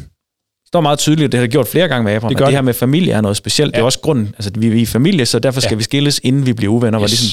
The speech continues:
Speaker 1: det, vi, vi læste om sidste gang.
Speaker 2: Ja.
Speaker 1: At det var vigtigt for,
Speaker 2: Ja.
Speaker 1: for Abraham.
Speaker 2: Ja.
Speaker 1: Ja.
Speaker 2: Ja, og, og jeg tror egentlig også, øh, altså, at, øh, at det er jo, eller ikke tror, det, det er jo et helt klart billede på, øh,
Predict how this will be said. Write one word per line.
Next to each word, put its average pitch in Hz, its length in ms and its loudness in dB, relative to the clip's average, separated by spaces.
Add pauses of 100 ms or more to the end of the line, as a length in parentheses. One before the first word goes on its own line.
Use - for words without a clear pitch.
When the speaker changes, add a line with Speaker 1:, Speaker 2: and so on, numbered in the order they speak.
Speaker 1:
det, - 20 -2
vi, 113 120 0 (580)
vi 107 60 -2
læste 113 280 0
om 107 120 -2
sidste - 300 -2
gang. - 140 -4
Speaker 2:
Ja. 104 60 -4 (300)
Speaker 1:
At 104 120 -4
det 131 80 2
var 143 60 2
vigtigt 123 320 -2
for, 90 340 -6
Speaker 2:
Ja. 113 60 -4
Speaker 1:
for - 240 -6
Abraham. 95 320 -8
Speaker 2:
Ja. - 100 -2 (320)
Speaker 1:
Ja. 92 100 -6 (1000)
Speaker 2:
Ja, 190 320 2
og, 127 120 4 (160)
og 131 160 2
jeg 139 120 2
tror 220 340 0
egentlig 110 320 0
også, 113 300 -2
øh, 92 680 -4
altså, 104 240 -2 (120)
at, 98 300 -6
øh, 92 260 -4 (380)
at 107 200 -4
det 127 240 0
er 127 80 2
jo, 143 420 2 (420)
eller 90 140 -4
ikke 92 120 -4
tror, 113 260 -4 (200)
det, 101 200 -4
det 127 240 -2
er 135 60 0
jo 175 220 2
et 113 60 -2
helt 135 300 -2
klart 127 260 -2
billede 139 360 0
på, 113 520 -2
øh, 95 360 -4